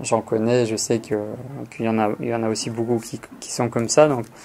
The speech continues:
dis-moi un petit peu pour toi, euh, voilà, qu'est-ce que tu, qu'est-ce que tu imagines par rapport à ça ? Quel serait ton,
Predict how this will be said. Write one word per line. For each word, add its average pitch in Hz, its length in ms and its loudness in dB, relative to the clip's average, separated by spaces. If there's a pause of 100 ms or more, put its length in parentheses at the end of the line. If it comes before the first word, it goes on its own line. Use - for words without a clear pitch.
(360)
dis-moi 120 260 4
un 147 40 4
petit 139 160 -4
peu 135 140 4
pour - 200 -6
toi, 127 600 6
euh, 110 360 2 (600)
voilà, 113 280 6 (420)
qu'est-ce - 180 -2
que - 80 -2
tu, 110 440 -2
qu'est-ce - 180 -8
que 127 80 -2
tu 120 160 -4
imagines 113 400 2
par 110 160 4
rapport 110 480 2
à 107 80 4
ça ? 123 480 6
Quel 117 280 -2
serait 110 340 0
ton, 107 500 -8